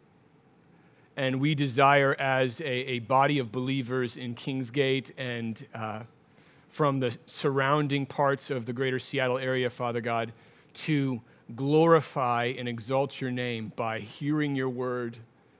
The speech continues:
and receiving it with gladness. And as we look through texts, even difficult texts that are, that are hard or heavy, Father, I pray that you would be gracious to myself. Help me only speak what is in the word,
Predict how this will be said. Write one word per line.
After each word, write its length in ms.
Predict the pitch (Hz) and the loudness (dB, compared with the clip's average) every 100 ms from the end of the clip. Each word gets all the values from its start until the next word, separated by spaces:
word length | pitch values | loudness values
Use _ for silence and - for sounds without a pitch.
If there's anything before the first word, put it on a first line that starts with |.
| _ _ _ | _ _ _
and 280 | - 131 123 | -6 -4 -2
receiving 640 | 120 - - 147 139 135 | -4 -6 -6 -4 -4 -4
it 100 | 123 | -6
with 160 | 123 113 | -8 -10
gladness. 680 | 127 123 113 110 95 - - _ _ _ _ _ _ _ _ _ _ _ _ _ _ _ - | -6 -6 -6 -10 -14 -18 -20 _ _ _ _ _ _ _ _ _ _ _ _ _ _ _ -6
And 100 | 131 | 0
as 200 | 147 135 | 0 2
we 100 | 143 | 4
look 240 | 156 165 | 4 4
through 140 | 156 | 0
texts, 400 | 139 160 147 - | 0 0 0 -2
even 240 | 170 147 131 | -2 0 0
difficult 540 | 147 170 151 139 139 | -2 -2 -4 -4 -6
texts 380 | - 131 131 - | -6 -6 -6 -8
that 180 | 135 123 | -4 0
are, 260 | 123 120 120 _ _ _ _ _ | 0 -2 -6 _ _ _ _ _
that 140 | 131 123 | 0 0
are 60 | |
hard 500 | 113 - 147 151 147 | -2 4 6 8 6
or 80 | 123 | 0
heavy, 380 | 110 143 135 131 | -2 -4 -2 -6
Father, 340 | - 131 123 | -4 -2 -2
I 80 | 123 | -4
pray 260 | - 151 139 | -4 -4 -2
that 140 | 135 | -4
you 200 | 131 139 | -4 -2
would 160 | 135 117 | -2 -4
be 120 | 127 | -6
gracious 720 | 120 131 139 - 147 123 - - | -2 -2 -2 -4 -6 -8 -10 -8
to 300 | 143 127 117 - - - | -6 -4 -6 -10 -16 -6
myself. 800 | 127 123 - 151 151 151 - - _ _ _ | -4 -4 -2 0 0 -4 -16 -20 _ _ _
Help 280 | - 139 139 | -2 -2 0
me 420 | 135 139 143 147 - | -2 0 0 -2 -4
only 420 | 143 139 143 135 | -4 0 0 -2
speak 500 | - - 147 135 - | -6 -6 -4 -4 -4
what 220 | 127 127 | 0 0
is 180 | 123 113 | 0 -6
in 160 | 156 | -6
the 80 | 131 | -4
word, 400 | 120 123 135 139 | -2 0 0 -2